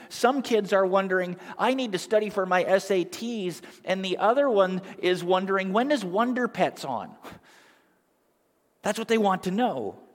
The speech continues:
And what's most interesting to me is that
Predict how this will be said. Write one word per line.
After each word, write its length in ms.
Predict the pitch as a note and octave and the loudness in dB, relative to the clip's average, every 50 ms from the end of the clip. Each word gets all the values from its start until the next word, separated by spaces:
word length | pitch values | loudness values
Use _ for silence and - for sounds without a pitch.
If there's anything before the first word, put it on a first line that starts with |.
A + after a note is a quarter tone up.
| _ _ _ _ _ _ _ _ _ _ _ _ _ _ _ _ _ _ _ _ _ _ _ _ _ _ _ _ - | _ _ _ _ _ _ _ _ _ _ _ _ _ _ _ _ _ _ _ _ _ _ _ _ _ _ _ _ -2
And 600 | F#3 G3+ F#3+ D#3+ D3+ D3+ F3 F#3 F#3 - - - - _ _ _ _ _ _ _ _ _ _ _ _ _ _ - | -2 0 0 0 0 -2 -2 -6 -10 -12 -14 -18 -20 _ _ _ _ _ _ _ _ _ _ _ _ _ _ -12
what's 180 | B2+ - - | -10 -8 -6
most 400 | D3 D#3+ F3+ F#3+ G3+ G3 - - | -4 -2 0 0 0 -2 -4 -8
interesting 540 | D3+ D3+ D3 - D3 C#3 - - C#3+ C#3 B2+ | -10 -10 -8 -10 -10 -10 -10 -10 -10 -10 -10
to 140 | - - C3 | -12 -10 -10
me 420 | A#2+ A2+ G2+ F#2 F2+ F#2 F#2+ - _ _ _ _ _ _ _ _ _ _ | -8 -8 -8 -10 -10 -12 -14 -16 _ _ _ _ _ _ _ _ _ _
is 280 | - A2+ A2+ G#2+ G2 G2 | -8 -8 -8 -8 -8 -6
that 380 | A#2 A2+ G#2+ G#2+ G#2+ - - | -4 -4 -4 -4 -6 -8 -10